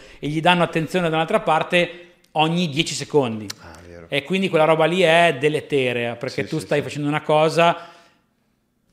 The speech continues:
Speaker 1: biologicamente non ce la fai a stare su una cosa fisso per tanto tempo, devi staccare, ma staccare con una chat vuol dire proprio allontanare il cervello da,
Speaker 2: Sì.
Speaker 1: da quel concetto.
Speaker 2: Stacchi
Speaker 1: Quindi
Speaker 2: tutto.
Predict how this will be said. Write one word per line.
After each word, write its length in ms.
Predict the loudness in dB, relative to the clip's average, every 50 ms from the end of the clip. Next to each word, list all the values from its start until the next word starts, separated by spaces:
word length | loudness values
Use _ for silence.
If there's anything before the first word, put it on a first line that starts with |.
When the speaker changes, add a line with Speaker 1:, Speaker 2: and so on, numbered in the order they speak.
| _ _ _ _ _
Speaker 1:
biologicamente 880 | -20 -6 0 2 4 4 4 2 0 0 2 2 4 4 2 2 2
non 180 | 0 0 -2 -2
ce 80 | -2 -2
la 80 | -2 0
fai 180 | 0 0 0 0
a 40 |
stare 520 | -2 -4 -4 -2 0 0 0 -2 -4 -10 -18 _ _ _
su 200 | -18 -10 -6 -4
una 240 | -2 0 0 0 0
cosa 300 | 2 2 2 2 0 -2
fisso 500 | -6 -6 -6 -6 -6 -6 -6 -6 -6 -4
per 300 | -2 -2 0 0 -2 -4
tanto 360 | -4 -4 -4 -4 -4 -6 -6
tempo, 320 | -4 -4 -4 -4 -4 -6 -2
devi 240 | 0 0 0 0 -2
staccare, 600 | -6 -10 -12 -14 -10 -8 -6 -4 -4 -6 -6 -8 -12 -18 -20 -20 -8
ma 140 | -4 -4 -4
staccare 480 | -2 -2 -2 0 2 2 2 4 2 2
con 140 | 0 -2 -2
una 160 | -2 -2 0
chat 280 | 2 0 0 0 -2 -4
vuol 140 | -6 -6
dire 200 | -2 -2 -2 -2
proprio 260 | -2 -4 -4 -2 0 0
allontanare 420 | 0 -2 -4 -6 -6 -4 -4 -4
il 60 | -4
cervello 420 | -4 -6 -4 -2 -2 0 0 0 0
da, 340 | 0 0 0 0 -2 -6 -8 -14 -18 _
Speaker 2:
Sì. 200 | _ -20 -20 -20 -20 -20 -20 -18 -6
Speaker 1:
da 120 | -6 -2 0
quel 160 | 0 0 0
concetto. 480 | 0 -2 -2 0 -2 -2 -2 -2 -6
Speaker 2:
Stacchi 200 | -8 -6 -4 -2
Speaker 1:
Quindi 220 | -2 0 0 0 -2
Speaker 2:
tutto. 400 | -2 -6 -10 -14 -18 -20 -20